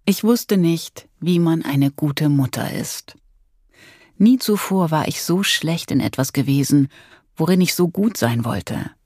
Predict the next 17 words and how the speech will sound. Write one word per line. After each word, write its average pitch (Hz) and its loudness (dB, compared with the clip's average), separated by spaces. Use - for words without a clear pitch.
Nie 226 6
zuvor 208 2
war 170 0
die 151 -2
Kluft - -2
zwischen 151 0
meinem 143 2
tatsächlichen - 0
Können 202 2
und 165 2
dem 120 0
Niveau 131 2
an 135 0
Können, 156 4
das 127 -4
ich - -4
anstrebte, 156 2